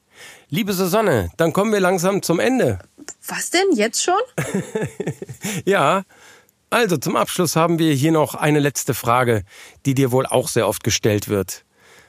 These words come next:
Speaker 1: Was sollte man bei der Einnahme von Omega-drei-Fettsäuren beachten?
Speaker 2: Ja, sehr wichtig, diese Frage. Und ja, sie wird regelmäßig gestellt. Also, Omega-drei-Fettsäuren sind im Allgemeinen gut verträglich.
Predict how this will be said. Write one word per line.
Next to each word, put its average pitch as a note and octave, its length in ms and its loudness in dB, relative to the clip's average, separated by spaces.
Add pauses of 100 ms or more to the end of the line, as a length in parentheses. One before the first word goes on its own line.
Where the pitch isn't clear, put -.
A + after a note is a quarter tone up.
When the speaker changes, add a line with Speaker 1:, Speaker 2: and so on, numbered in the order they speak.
(200)
Speaker 1:
Was G3 220 0
sollte A3 260 0
man F3+ 200 2
bei C#3+ 100 2
der B2 220 0
Einnahme D3+ 460 4
von G#3+ 320 -2
Omega-drei-Fettsäuren G#2+ 1300 2
beachten? F#2 600 -4 (340)
Speaker 2:
Ja, G3+ 240 2
sehr G#3+ 240 0
wichtig, G#3+ 320 -2
diese F#3+ 220 -4
Frage. F#3+ 360 -4 (120)
Und A3+ 160 4
ja, A3+ 180 2 (380)
sie D4+ 160 2
wird A#3+ 240 2
regelmäßig G3 480 -2
gestellt. - 400 -8 (320)
Also, G3+ 260 -2 (720)
Omega-drei-Fettsäuren B3 1120 0
sind D4 200 2
im B3+ 140 0
Allgemeinen G#3+ 520 0
gut A#3 220 0
verträglich. G#3 580 -8